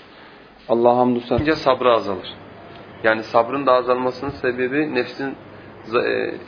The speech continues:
zayıflamasıdır. Sabra karşı zayıflamasıdır. Mansur en-Nemeri şu şiiri söylemiştir diyor. "Gençliğimin şerefini tam olarak yerine getirmeden geçti gitti,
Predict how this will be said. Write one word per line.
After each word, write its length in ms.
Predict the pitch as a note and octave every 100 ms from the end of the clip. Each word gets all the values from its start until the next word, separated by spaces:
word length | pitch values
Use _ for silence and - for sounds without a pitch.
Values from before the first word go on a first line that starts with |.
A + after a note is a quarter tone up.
| A2+
zayıflamasıdır. 840 | A2 A#2+ A#2+ B2+ C3 C3 C3+ G#2+
Sabra 460 | - - A2+ B2+ C3
karşı 320 | A#2+ A#2 C3
zayıflamasıdır. 760 | A#2 A2 G#2+ A2 G#2+ - F#2+ - - - - - - -
Mansur 360 | A#2+ B2+ - D#3
en-Nemeri 540 | C#3+ C#3+ D3+ D3+ D3
şu 160 | - D3
şiiri 320 | - C#3 C#3
söylemiştir 720 | - B2+ B2+ B2+ - A2 G#2
diyor. 160 | G2 F#2 - - - - - -
"Gençliğimin 500 | C3 C3 C3 C#3 D#3
şerefini 540 | E3 D3 C#3 C3+ C3 B2+
tam 180 | D3
olarak 440 | D3 C3 C3 D3 C3
yerine 300 | B2+ B2+ C#3
getirmeden 680 | B2+ B2+ D3 C#3 B2 B2
geçti 360 | A#2 A#2+ - C3+
gitti, 440 | B2+ - C#3+ D#3